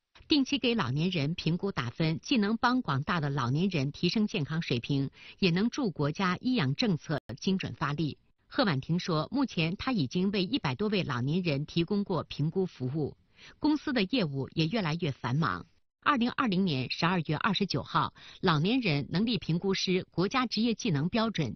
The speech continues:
正式颁布。目前，老年人能力评估师职业技能等级培训评价教材也已经编写完成，相关的课程即将在人力资源和社会保障部搭建的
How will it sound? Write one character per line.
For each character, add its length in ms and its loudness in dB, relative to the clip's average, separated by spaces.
正 180 0
式 160 -4
颁 240 0
布。 240 -4
目 100 2
前， 320 -4
老 180 4
年 200 2
人 340 0
能 180 0
力 180 0
评 220 -2
估 160 -2
师 260 -2
职 140 -4
业 160 0
技 160 -2
能 160 0
等 180 -2
级 160 0
培 240 -2
训 300 -2
评 220 -2
价 160 -2
教 260 -2
材 380 -2
也 100 2
已 160 0
经 300 -2
编 200 0
写 240 -6
完 160 -2
成， 300 -4
相 240 2
关 160 0
的 100 0
课 220 -2
程 320 0
即 180 -2
将 320 -2
在 140 2
人 180 0
力 100 0
资 220 -2
源 240 0
和 180 0
社 160 -2
会 140 0
保 180 -2
障 220 0
部 160 -2
搭 180 0
建 220 0
的 240 -4